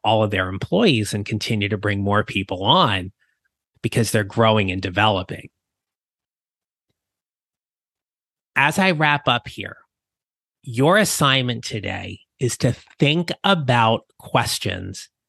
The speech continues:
that you could ask on your next job interview. They can be general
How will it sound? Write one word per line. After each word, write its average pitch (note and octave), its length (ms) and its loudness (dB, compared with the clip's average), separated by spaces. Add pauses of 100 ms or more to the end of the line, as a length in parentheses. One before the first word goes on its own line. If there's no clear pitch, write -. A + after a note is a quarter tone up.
that B2 160 0
you A2+ 420 0
could - 280 0
ask A2 420 0 (100)
on A2+ 280 2
your B2 100 4
next G#2 300 0
job G2+ 320 0
interview. F#2+ 440 -8 (1080)
They C#3+ 340 2
can A3 260 0
be G3 160 2
general A#2+ 800 -2